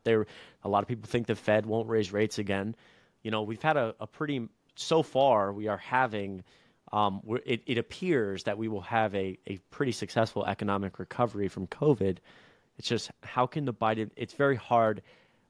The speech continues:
um, and I'm, Harry, I'm curious about your thoughts. It's very hard lately because there's a lot of pessimism, pessim-, it, there's,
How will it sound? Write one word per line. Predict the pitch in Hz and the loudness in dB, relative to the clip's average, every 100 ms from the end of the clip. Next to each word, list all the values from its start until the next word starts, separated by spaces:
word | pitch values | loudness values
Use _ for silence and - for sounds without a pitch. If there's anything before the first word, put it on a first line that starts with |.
| - | -10
um, | 98 95 92 87 87 - | 0 2 2 -2 -8 -4
and | 104 | -4
I'm, | 101 | -4
Harry, | 104 117 | -2 0
I'm | 104 | 0
curious | - 113 | -2 -4
about | - 101 | -2 0
your | 123 | 0
thoughts. | 131 107 95 | 4 2 2
It's | 98 | 0
very | 120 113 | 0 2
hard | 98 117 110 104 | 4 4 4 0
lately | 107 104 101 | -2 -2 -2
because | 101 98 101 92 - - _ | -6 -4 -4 -4 -8 -20 _
there's | 113 110 | -4 -2
a | |
lot | 107 127 | 2 4
of | 135 - | 2 -2
pessimism, | - - 151 - 117 101 104 92 90 _ _ _ _ _ _ - | -16 -4 -4 -2 -2 -2 -2 -6 -10 _ _ _ _ _ _ -2
pessim-, | 143 147 151 - | 0 0 -4 -4
it, | 131 | -2
there's, | 127 131 | 2 2